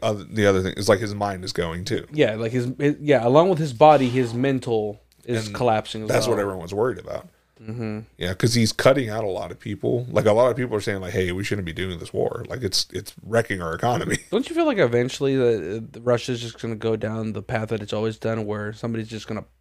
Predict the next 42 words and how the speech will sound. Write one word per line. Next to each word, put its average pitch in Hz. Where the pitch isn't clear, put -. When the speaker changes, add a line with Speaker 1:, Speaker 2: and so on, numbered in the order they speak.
Speaker 2:
pop 127
him 110
in 110
the 110
back 113
of 110
the 110
head 113
and 110
be 110
like, 110
"I'm 233
the 196
new 175
president"? 113
Speaker 1:
<laughs> -
I 113
mean, 117
everyone 117
thought 113
this 98
was 92
gonna 95
be 90
the 80
year, 82
but, -
hey, 113
Speaker 2:
Yeah. -
Speaker 1:
we're 104
going 110
into 113
the 113
next 110
Speaker 2:
They 143
Speaker 1:
year. 147
Speaker 2:
revived 135
R-, 120
Rasputin 117
by, 104
um, 110
Speaker 1:
Rasputin. 101